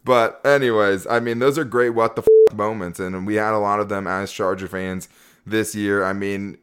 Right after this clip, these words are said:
<laughs> my what the f-, moment of the year has to be, if, uh, I mean, it's tough because the what the f-, of just having two,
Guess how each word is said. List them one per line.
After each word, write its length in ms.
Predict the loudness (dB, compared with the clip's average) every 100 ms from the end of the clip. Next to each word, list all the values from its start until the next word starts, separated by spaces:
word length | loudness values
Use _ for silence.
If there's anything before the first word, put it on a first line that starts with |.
| -12 -12 -8
<laughs> 300 | -10 -10 -6
my 360 | -2 2 2
what 300 | 2 0 0
the 60 | 2
f-, 320 | 6 8 8
moment 400 | 4 0 0 0
of 180 | 0 -2
the 80 | -2
year 300 | 0 2 2
has 360 | 0 -2 -2 -4
to 120 | -4
be, 340 | -2 -2 -4 -6 -16 _
if, 240 | 0 0 0 -10
uh, 60 | -6
I 400 | -2 -2 0 0
mean, 160 | 0
it's 100 | 0
tough 280 | 2 2 2
because 460 | 2 4 4 0 -10 -20 _
the 220 | -8 -4 0
what 180 | 0
the 80 | 2
f-, 340 | 6 8 8 6
of 220 | 2 2
just 400 | 2 2 0 -10 _
having 360 | 2 4 4 2
two, 540 | -2 -2 -2 -4 -6